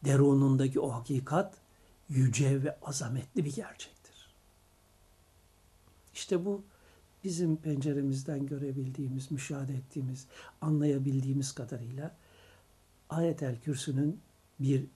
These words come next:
insandaki zuhuru ile ilgili anlamı. Ayrıca aynı olayı evrensel boyut itibariyle de değerlendirmek gereklidir. Zira her ayetin zahiri vardır, batını vardır,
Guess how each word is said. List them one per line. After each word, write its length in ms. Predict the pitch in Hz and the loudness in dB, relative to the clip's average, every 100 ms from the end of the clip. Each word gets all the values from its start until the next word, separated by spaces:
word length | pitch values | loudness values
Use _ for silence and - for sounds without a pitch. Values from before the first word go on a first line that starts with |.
| - | -6
insandaki 680 | 156 131 143 127 123 120 151 | -2 -2 -2 -4 -4 -8 -8
zuhuru 480 | - 139 160 143 | -8 -12 -10 -6
ile 200 | 156 143 | -6 -6
ilgili 320 | 147 151 294 - | -8 -10 -14 -16
anlamı. 180 | - - _ _ _ _ _ _ _ _ _ _ _ _ _ _ _ - - - | -20 -20 _ _ _ _ _ _ _ _ _ _ _ _ _ _ _ -20 -20 -16
Ayrıca 420 | - 190 185 190 | -10 -8 -6 -6
aynı 360 | - 139 147 143 | -4 -4 -2 -2
olayı 340 | 135 135 180 - - - - - | -2 -4 -4 -8 -18 -18 -10 2
evrensel 640 | 135 123 135 135 160 135 | 4 6 4 2 0 0
boyut 260 | 120 131 135 | 0 0 -2
itibariyle 720 | 127 143 120 120 127 120 117 | -4 -4 -4 -2 -4 -4 -4
de 140 | 139 | -4
değerlendirmek 800 | 135 117 117 123 123 117 117 - | -4 -6 -6 -6 -8 -10 -12 -14
gereklidir. 360 | - 135 - - _ _ _ _ _ _ _ - - - | -14 -14 -16 -20 _ _ _ _ _ _ _ -20 -20 -18
Zira 440 | - 123 120 113 113 | -6 0 2 2 0
her 380 | - 139 131 120 | 0 -2 -2 -2
ayetin 460 | 113 107 160 156 - - - | -4 -4 -2 -2 -4 -20 -10
zahiri 640 | 127 113 110 107 120 120 | -4 0 0 0 0 0
vardır, 460 | 110 101 113 156 - - - - | -2 -6 -6 -6 -6 -18 -14 -6
batını 560 | 143 127 113 135 123 | 0 0 0 -4 -4
vardır, 500 | 117 113 117 147 151 | -4 -6 -6 -6 -6